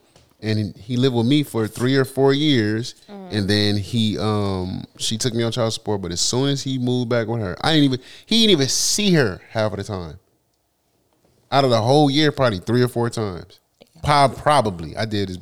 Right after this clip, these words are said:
Speaker 1: his birthday,
Speaker 2: Yeah.
Speaker 1: all that stuff. So as soon as he went back with her, child support, and she got a new baby.
Speaker 2: That's crazy.
Speaker 1: Yeah. Shout out to her though, man. You know, I ain't gonna talk bad about my baby mama, even though she,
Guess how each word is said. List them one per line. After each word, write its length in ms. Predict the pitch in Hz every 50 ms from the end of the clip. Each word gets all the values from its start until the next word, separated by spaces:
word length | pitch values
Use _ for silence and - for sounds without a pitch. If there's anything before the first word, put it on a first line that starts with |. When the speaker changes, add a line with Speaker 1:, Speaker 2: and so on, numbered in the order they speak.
| - - 80 87 80
Speaker 1:
his 180 | 85 87 90 85
birthday, 500 | 85 95 113 117 113 - 117 117 113 113
Speaker 2:
Yeah. 520 | 113 110 254 247 247 240 240 240 - - -
Speaker 1:
all 160 | - 117 117
that 140 | 110 104 104
stuff. 260 | - - 98 92 - 95 - _ _ _ _
So 560 | - - - 110 107 104 101 101 98 92 92 - _ _ _ _ _ _ _ _ _ _ _ _ _ _ _ _ _ _ _ _ _ _ _ _ _ _ _ -
as 60 | -
soon 200 | - - 98 120
as 60 | 135
he 60 | 143
went 140 | 143 147 151
back 80 | 151 147 151
with 40 | 160
her, 220 | 175 175 180 175 175 _ _ _ _ _ _
child 240 | - - - 78 78
support, 340 | - - - 80 80 - _ _ _ _ _ _ _ -
and 100 | 107 127
she 140 | 123 - 123
got 120 | 107 101 98
a 40 |
new 140 | 98 95 92
baby. 300 | 90 92 90 82 - 80 87 92 _ _ _ _ _ _ _ _ _ _ _ _ _ _ _ _ _ 135 131 _ _ _ _ _ _ _
Speaker 2:
That's 300 | 190 - 147 - - -
crazy. 840 | _ _ _ _ 185 - 180 _ _ - _ _ 170 160 - _ _ _ -
Speaker 1:
Yeah. 160 | - 151 - - _ _
Shout 200 | - - 170 185
out 100 | 175 151
to 80 | - 139
her 160 | 147 139 127
though, 160 | 107 95 92
man. 240 | 92 95 98 107 110
You 80 | 113 113
know, 200 | 107 104 110 113 - -
I 120 | - 104
ain't 80 | 104 101
gonna 100 | 98 92
talk 220 | - 98 92 90
bad 140 | 92 92 92
about 160 | 90 90 90
my 160 | 90 87 85
baby 240 | 82 82 85 87 85
mama, 280 | 85 85 87 87 87 90
even 120 | 95 95 87
though 100 | 87 90
she, 300 | - - 95 92 92